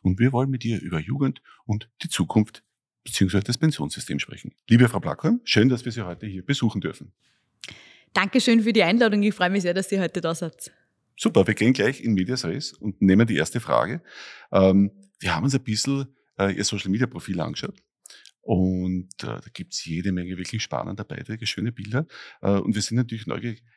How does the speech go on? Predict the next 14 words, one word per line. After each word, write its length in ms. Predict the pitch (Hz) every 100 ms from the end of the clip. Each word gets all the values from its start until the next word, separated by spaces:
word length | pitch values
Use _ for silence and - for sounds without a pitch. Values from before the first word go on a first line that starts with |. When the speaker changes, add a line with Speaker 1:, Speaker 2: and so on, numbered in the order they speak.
| _
Speaker 1:
was 200 | - -
kommt 260 | - 87 107
denn 100 | 120
da 80 | 120
für 120 | 117
Feedback? 460 | 104 - - - -
Was 140 | 98 -
kommen 300 | 98 117 117
da 80 |
für 160 | 101 110
Fragen? 520 | - - - 156 180 _ - _
Und 300 | - 101 - -
ist 260 | 92 -
da 200 | 101 101